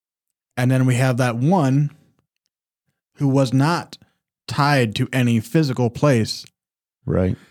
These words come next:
Speaker 1: It can't erode. It can't go away.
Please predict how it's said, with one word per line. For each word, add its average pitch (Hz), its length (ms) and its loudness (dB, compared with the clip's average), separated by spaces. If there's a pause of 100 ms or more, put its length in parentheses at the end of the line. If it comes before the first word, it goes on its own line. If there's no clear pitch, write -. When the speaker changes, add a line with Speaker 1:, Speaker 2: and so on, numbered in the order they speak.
(180)
Speaker 1:
It 131 200 -6
can't 156 320 0
erode. 110 560 0
It - 160 -14
can't 156 280 -2
go 127 180 2
away. 110 520 0